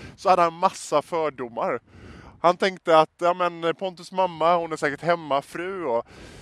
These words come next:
deras hus är säkert, eh, det finns säkert biblar längs med hela väggarna. Men de här två killarna, de blev bästa kompisar.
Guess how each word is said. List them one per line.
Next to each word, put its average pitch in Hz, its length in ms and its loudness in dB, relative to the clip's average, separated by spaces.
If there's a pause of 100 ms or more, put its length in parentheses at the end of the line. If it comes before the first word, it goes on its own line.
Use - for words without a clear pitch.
(160)
deras 165 340 4
hus 196 280 -12
är 175 60 -8
säkert, 160 640 0
eh, 156 240 6
det 156 180 -2
finns 185 160 -12
säkert 175 320 -4
biblar 165 880 2 (200)
längs 165 320 0
med 170 120 -4
hela 160 220 6
väggarna. 143 680 -2 (560)
Men 170 140 -6
de 208 120 -2
här 247 100 0
två 240 180 -12
killarna, 165 420 -4
de 214 160 -6
blev 143 460 -4
bästa 139 520 -6
kompisar. 135 840 -12